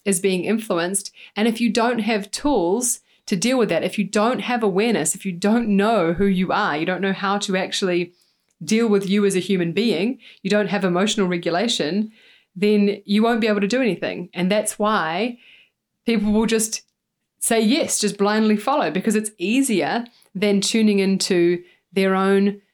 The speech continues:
truth, which can sometimes have a lot of pain, a lot of stickiness and confusion, and it's in the body. And it's, it's actually the most liberating thing when you speak the language of your body, and you can go in there and you can be like, "Wow,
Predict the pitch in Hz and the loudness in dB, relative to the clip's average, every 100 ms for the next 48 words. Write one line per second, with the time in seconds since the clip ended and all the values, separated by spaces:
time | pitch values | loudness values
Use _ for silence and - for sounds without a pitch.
0 | _ - 226 170 151 - 202 - 220 214 | _ -2 0 0 -2 -6 -4 0 -2 0
1 | 220 214 208 214 - 214 220 220 269 269 | 0 0 -2 -2 -2 -2 0 0 -2 -4
2 | - 247 247 151 156 185 214 214 - 240 | -10 -4 -2 -2 -2 -4 -2 -4 -4 -4
3 | 254 202 175 175 - 170 - 233 208 170 | 0 0 0 -4 -4 -8 -2 0 0 0
4 | 165 - - - 180 208 220 - 220 233 | -4 -10 -20 -14 -2 -2 -2 0 2 4
5 | 247 220 226 277 156 208 - _ _ _ | 4 2 0 0 -4 -8 -12 _ _ _
6 | 233 226 202 - - - 214 214 233 233 | -2 0 0 -4 -4 -6 -4 -2 -2 -2
7 | 277 220 190 180 185 214 202 196 185 170 | 0 0 0 0 0 2 2 0 0 -4
8 | 165 - 339 226 170 170 - 170 - 165 | -4 -2 0 2 2 0 -2 -4 -2 -4
9 | 165 165 156 151 165 147 131 208 285 - | -2 -4 -6 -6 -4 -4 -4 -2 -4 -6
10 | _ _ - 185 202 202 180 175 170 175 | _ _ -4 0 2 2 0 0 0 0
11 | 170 220 214 196 185 185 180 220 320 247 | 0 2 0 0 -2 -4 -4 -2 -2 0
12 | 160 | -2